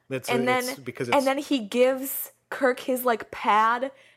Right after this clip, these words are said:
Speaker 2: and motions to, like, the little, the little alien guy who's become, like, his sidekick.
Speaker 1: <laughs>
Speaker 2: And the little
Speaker 1: Yeah.
Speaker 2: alien guy, like, hands over his pad and, like, looks up at Kirk with the giant eyes.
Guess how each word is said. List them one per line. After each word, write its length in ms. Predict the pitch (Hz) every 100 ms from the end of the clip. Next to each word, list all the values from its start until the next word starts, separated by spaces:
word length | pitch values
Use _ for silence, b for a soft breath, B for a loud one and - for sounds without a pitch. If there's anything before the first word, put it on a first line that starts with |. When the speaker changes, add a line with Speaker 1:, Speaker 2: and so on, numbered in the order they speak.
| -
Speaker 2:
and 260 | 233 233
motions 520 | 226 226 226 262 254 -
to, 60 | 254
like, 180 | 233 240
the 80 | 240
little, 500 | 233 247 247 247 247
the 100 | 247
little 200 | 254 254
alien 320 | 233 233 254 247
guy 220 | 240 254
who's 120 | 240
become, 280 | 247 - 254
like, 180 | 254 277
his 160 | 240
sidekick. 840 | - 233 226 233 226 262 240 - -
Speaker 1:
<laughs> 80 | -
Speaker 2:
And 280 | 202 - 190
the 120 | 254
little 220 | 262 262 262
Speaker 1:
Yeah. 100 | 262
Speaker 2:
alien 160 | 269
guy, 120 | 262
like, 180 | 262 254
hands 300 | - 254 254
over 220 | 262 247
his 160 | 240 240 -
pad 340 | - 247 247
and, 60 | 233
like, 140 | 233
looks 240 | 262 269 294
up 100 | 277
at 160 | 247
Kirk 400 | - 262 302 330
with 160 | 311 302
the 80 | 262
giant 440 | 254 247 262 269 -
eyes. 480 | 220 226 247 269